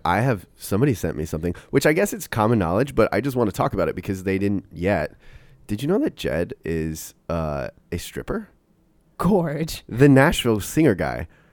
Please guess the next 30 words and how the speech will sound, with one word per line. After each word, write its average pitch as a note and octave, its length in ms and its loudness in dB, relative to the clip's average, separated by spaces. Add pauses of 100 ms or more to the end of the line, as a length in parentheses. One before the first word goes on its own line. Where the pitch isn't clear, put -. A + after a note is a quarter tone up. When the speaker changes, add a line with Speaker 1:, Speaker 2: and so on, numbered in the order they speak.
(140)
Speaker 2:
Is G3 180 -2
he F#4+ 140 2
really? E3 400 2
Speaker 1:
Yeah. D3+ 260 6 (140)
Like, B2+ 320 6 (600)
his C3+ 220 2
passion C#3 420 2
is C3 100 -2
music, A#2+ 400 2
but G2+ 100 2
how G2 160 4
he G2 80 4
makes G2 220 0
his G2 160 -10
<laughs> - 0 -
money B2+ 240 4 (160)
is - 140 2
stripping. D#3 680 0 (1300)
Speaker 2:
That's F3 320 0
amazing. E3 600 -6
Speaker 1:
Yeah. D#3 400 2 (280)
I C3+ 80 8
don't F#3 100 10
know F#3 120 10
if E3+ 60 2
it'll E3+ 120 4
come C3 220 2
out B2 200 4
or A2+ 60 4
not. E2+ 360 -2